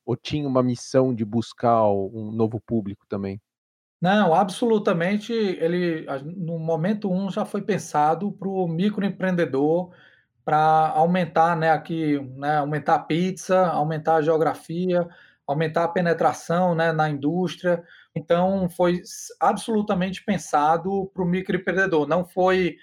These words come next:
Speaker 2: não foi sorte, né? Aquilo ali tem, tinha toda uma estratégia de preço, então a gente tinha,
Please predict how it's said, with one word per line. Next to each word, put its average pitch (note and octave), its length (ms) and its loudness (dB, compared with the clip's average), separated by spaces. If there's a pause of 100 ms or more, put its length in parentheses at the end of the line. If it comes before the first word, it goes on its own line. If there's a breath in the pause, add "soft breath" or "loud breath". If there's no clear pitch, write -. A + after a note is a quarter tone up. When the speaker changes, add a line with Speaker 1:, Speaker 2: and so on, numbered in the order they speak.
(380 soft breath)
Speaker 2:
não F3+ 160 0
foi G3 180 0
sorte, F#3 640 2 (260)
né? D#3 140 0
Aquilo D#3+ 340 0
ali E3+ 200 0
tem, F3+ 180 -2
tinha F3 220 -4
toda G3+ 220 -2
uma G3+ 40 0
estratégia F3+ 500 0
de E3 120 -4
preço, F3+ 500 0
então E3 180 -2
a E3 60 0
gente E3+ 220 -4
tinha, F3+ 200 -4